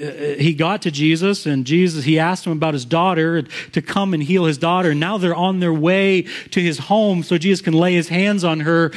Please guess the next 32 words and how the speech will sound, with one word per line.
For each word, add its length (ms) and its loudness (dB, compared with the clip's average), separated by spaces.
and 180 0
she 180 0
could 200 -2
be 100 0
well. 560 0
But 100 0
now 360 -2
this, 440 -4
something 440 -4
has 140 -2
happened, 420 -2
and 100 -2
Jesus 400 0
is 60 -10
stopping 800 0
the, 180 0
the, 160 2
the, 260 0
the 160 -2
movement 540 2
towards 340 0
his 140 2
house, 320 0
and 80 4
he's 100 2
asking 440 0
who 120 6
touched 380 -2
him. 100 2
And 100 0
it's 80 -10
like, 140 0